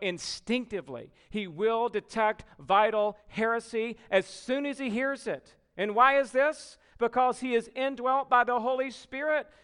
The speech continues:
and has received an unction from the Holy One. How thankful we should be for this.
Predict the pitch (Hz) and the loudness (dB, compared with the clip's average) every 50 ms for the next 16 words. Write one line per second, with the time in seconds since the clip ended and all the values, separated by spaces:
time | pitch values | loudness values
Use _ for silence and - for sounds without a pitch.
0 | - 226 247 240 240 208 220 247 233 - - - 269 262 262 262 - 247 240 233 | -4 -2 0 0 0 -2 -4 -8 -10 -10 -10 -8 -6 -6 -6 -4 0 0 -2 -2
1 | - - - 240 294 339 285 - - - 285 240 185 147 131 - _ _ _ _ | -2 -4 0 0 0 0 -2 -8 -8 -6 -6 -6 -6 -8 -12 -18 _ _ _ _
2 | _ _ _ - - 240 240 240 214 240 233 214 143 185 233 285 302 294 311 302 | _ _ _ -4 0 2 2 2 2 0 0 -2 -2 -2 -4 -2 -2 -2 -4 -6
3 | 277 247 233 196 165 139 117 - - _ _ _ _ _ _ _ - 220 233 240 | -4 -4 -4 -2 -4 -4 -8 -12 -20 _ _ _ _ _ _ _ 2 2 2 2
4 | - - 233 262 285 269 - - 240 208 202 220 208 - 233 208 165 156 202 240 | 2 0 0 0 -2 -4 -4 -2 -2 0 -2 -4 -6 -6 -8 -8 -8 -8 -8 -8
5 | 254 262 254 - - 214 214 196 202 254 277 262 220 - - | -6 -6 -8 -8 -6 -6 -6 -4 -2 -2 -2 -4 -6 -8 -14